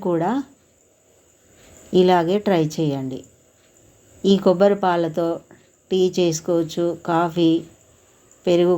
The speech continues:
కూడా తయారు చేసుకోవచ్చండి. మరొక వీడియోలో కొబ్బరి పాలతో టీ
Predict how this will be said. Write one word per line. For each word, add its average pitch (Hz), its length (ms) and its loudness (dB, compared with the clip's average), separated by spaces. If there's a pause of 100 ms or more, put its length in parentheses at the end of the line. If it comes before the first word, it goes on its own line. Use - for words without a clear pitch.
కూడా 180 160 2
తయారు 170 440 0
చేసుకోవచ్చండి. 160 760 -4 (1040)
మరొక 180 360 0
వీడియోలో 170 600 0 (800)
కొబ్బరి 185 340 0
పాలతో 170 520 0
టీ 202 180 -2